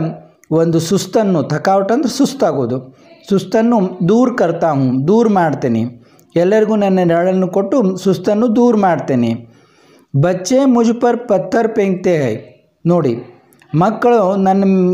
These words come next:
ಮೇಲೆ ಕಲ್ಲು ಒಗಿತಾರೆ. ಪತ್ತರ್ ಫೇಂಕ್ತೆ ಹೈ, ನನ್ನ ಕಡೆಗೆ, ಮುಜ್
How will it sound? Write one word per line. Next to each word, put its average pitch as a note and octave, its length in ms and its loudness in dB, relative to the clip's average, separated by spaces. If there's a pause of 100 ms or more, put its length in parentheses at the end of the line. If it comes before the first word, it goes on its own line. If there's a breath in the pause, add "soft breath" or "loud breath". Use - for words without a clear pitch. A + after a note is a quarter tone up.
(220)
ಮೇಲೆ G#3+ 260 2 (540 loud breath)
ಕಲ್ಲು A#3+ 320 2
ಒಗಿತಾರೆ. E3 420 0 (160)
ಪತ್ತರ್ A#3+ 460 0
ಫೇಂಕ್ತೆ G3 480 0
ಹೈ, A#2+ 120 -2 (500)
ನನ್ನ F3 240 2 (120)
ಕಡೆಗೆ, G#3 300 2 (140)
ಮುಜ್ F3+ 220 0